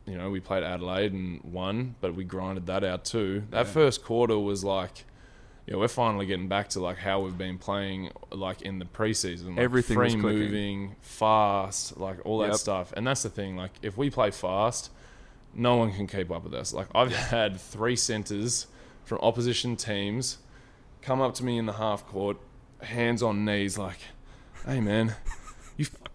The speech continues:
Speaker 1: guys play fast. Like, can you slow down?"
Speaker 2: <laughs>
Speaker 1: And, like, I swear to God, and that's, like,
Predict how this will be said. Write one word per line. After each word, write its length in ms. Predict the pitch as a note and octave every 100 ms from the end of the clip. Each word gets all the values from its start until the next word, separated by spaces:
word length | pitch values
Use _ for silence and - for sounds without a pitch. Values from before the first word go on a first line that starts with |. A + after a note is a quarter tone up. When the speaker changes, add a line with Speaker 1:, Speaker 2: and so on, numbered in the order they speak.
| B2+
Speaker 1:
guys 280 | G#2+ G2+ F#2
play 220 | G#2+ F2+
fast. 720 | - G#2+ A#2+ A#2+ F#2 G2+ G2+
Like, 160 | G#2
can 120 | C3+ D#3+
you 60 |
slow 300 | F3 D#3 B2+
down?" 480 | G2 F#2+ D3 F#3 F3 -
Speaker 2:
<laughs> 60 | - - -
Speaker 1:
And, 280 | A#2+ A2
like, 340 | G2+ G#2+ G#2 -
I 80 | B2+
swear 240 | - C3+
to 60 | A#2
God, 240 | A#2 -
and 340 | G2+ G#2+ G2+ G2
that's, 460 | A#2+ B2 - - - -
like, 280 | - A2 G#2+